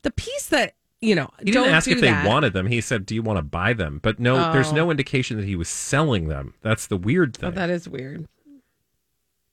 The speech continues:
Speaker 2: And also, if you asked them and <laughs> then hung up, you're not
Speaker 1: Yeah,
Speaker 2: gonna get
Speaker 1: you're
Speaker 2: an
Speaker 1: not gonna,
Speaker 2: answer.
Speaker 1: they're not, they can't buy him.
Speaker 2: And it's not like he was asking if they had Prince Albert in a can.
Speaker 1: Mm-hmm.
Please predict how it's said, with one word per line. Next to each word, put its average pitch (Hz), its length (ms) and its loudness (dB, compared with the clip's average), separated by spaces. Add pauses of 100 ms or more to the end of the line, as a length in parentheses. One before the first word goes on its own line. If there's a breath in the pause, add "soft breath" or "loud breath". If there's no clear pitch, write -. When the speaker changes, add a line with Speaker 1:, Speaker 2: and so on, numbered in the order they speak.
(160)
Speaker 2:
And 131 100 4
also, 143 680 2
if 135 240 -2
you 123 260 0
asked 139 380 0
them 104 400 -4
and 107 360 -2 (280)
<laughs> - 260 -20
then 156 140 4
hung 139 320 2
up, 151 280 0 (400)
you're 135 180 -4
not 143 100 0
Speaker 1:
Yeah, 285 80 2
Speaker 2:
gonna 139 140 2
get 131 120 2
Speaker 1:
you're - 80 2
Speaker 2:
an - 60 2
Speaker 1:
not 127 40 0
gonna, 175 120 0
Speaker 2:
answer. 220 220 -6
Speaker 1:
they're 214 120 0
not, 240 140 -2 (480)
they 190 120 -6
can't 202 220 0
buy 233 200 0
him. 226 360 -4
Speaker 2:
And 160 100 6
it's 180 140 0
not 202 160 6
like 214 120 0
he 214 80 2
was 170 120 2
asking 143 280 2
if 131 80 -2
they 131 80 2
had 113 120 0
Prince 123 260 -2
Albert 110 360 0
in 90 100 -2
a 82 60 -4
can. 113 500 -6 (420)
Speaker 1:
Mm-hmm. 156 180 -16